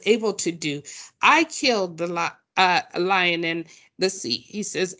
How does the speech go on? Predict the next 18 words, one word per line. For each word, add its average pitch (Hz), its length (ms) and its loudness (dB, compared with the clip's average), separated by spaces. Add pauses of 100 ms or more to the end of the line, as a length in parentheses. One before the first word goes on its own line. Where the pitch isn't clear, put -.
"I 277 340 6
struck - 560 -2
and 226 240 -2
killed 226 360 -4
him." 160 380 -6 (400)
Um, 180 480 0 (880)
and 233 400 6 (960)
it, 269 240 -2 (100)
it, 269 280 0
when 262 240 -2
you 277 100 -2
first 339 380 0
start 311 380 0
reading 320 460 2
it, 233 160 0
it 240 240 0
looks 285 300 0
like, 233 320 4